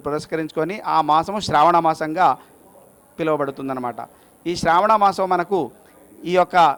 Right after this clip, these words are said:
సంవత్సరం మనకి ఇరవై ఐదు అంటే శుక్రవారంతోటే ఆరంభమవుతుంది కాబట్టి మనకు ఏ వారంతో ఆరంభమైతే ఆ నెలలో ఆ వారములు ఐదు సార్లు వస్తాయి. కాబట్టి ఈ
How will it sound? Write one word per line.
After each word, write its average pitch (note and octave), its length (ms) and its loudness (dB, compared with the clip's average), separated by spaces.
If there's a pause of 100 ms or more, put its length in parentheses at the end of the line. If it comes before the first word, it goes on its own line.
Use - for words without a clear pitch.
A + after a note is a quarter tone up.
(120)
సంవత్సరం F3 520 0
మనకి E3+ 280 -2 (560)
ఇరవై G3 360 0 (120)
ఐదు E3+ 240 0 (120)
అంటే D#3 200 -6
శుక్రవారంతోటే G3 920 2 (140)
ఆరంభమవుతుంది E3 640 0
కాబట్టి D#3 440 -2 (300)
మనకు F3 220 -4 (120)
ఏ - 20 0 (120)
వారంతో G3 360 4 (120)
ఆరంభమైతే F3 500 2 (120)
ఆ - 20 4 (120)
నెలలో F#3 280 2 (460)
ఆ D#3 240 6
వారములు F#3+ 580 6 (140)
ఐదు F#3+ 200 -4
సార్లు F3+ 340 2
వస్తాయి. D#3+ 280 -4
కాబట్టి F3 360 -2 (120)
ఈ E3 120 -6